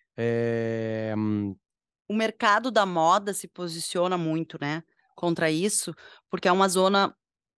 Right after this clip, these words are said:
Speaker 2: um tanto quanto cinza, né? A gente, é,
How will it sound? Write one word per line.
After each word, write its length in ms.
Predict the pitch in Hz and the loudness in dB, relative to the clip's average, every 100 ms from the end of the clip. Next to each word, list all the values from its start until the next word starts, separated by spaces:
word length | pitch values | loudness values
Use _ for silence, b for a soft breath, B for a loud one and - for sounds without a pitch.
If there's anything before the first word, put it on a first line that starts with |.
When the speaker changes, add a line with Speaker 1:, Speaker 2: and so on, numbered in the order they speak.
| _ - | _ -8
Speaker 2:
um 80 | 190 | -4
tanto 280 | 196 185 - | 0 0 0
quanto 280 | 202 196 | -2 -2
cinza, 500 | 202 - 226 233 170 | -4 -2 0 2 2
né? 200 | 143 147 156 | 0 -4 -8
A 120 | - | -10
gente, 640 | 147 156 160 - 175 160 156 B B B _ | -4 -2 -2 -2 -2 -2 -6 B B B _
é, 500 | - 175 170 170 165 | -4 0 2 4 4